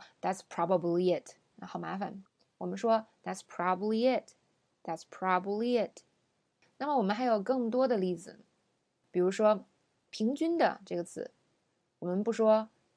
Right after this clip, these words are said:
“average”，我们说“average”。average，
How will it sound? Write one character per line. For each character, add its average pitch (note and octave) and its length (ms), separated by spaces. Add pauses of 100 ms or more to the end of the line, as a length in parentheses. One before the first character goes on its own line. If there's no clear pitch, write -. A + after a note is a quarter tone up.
(240)
“average”， G3 1000 (680)
我 F#3 80
们 F#3+ 120
说 G3 360 (840)
“average”。 F#3 680 (1300)
average， F#3 760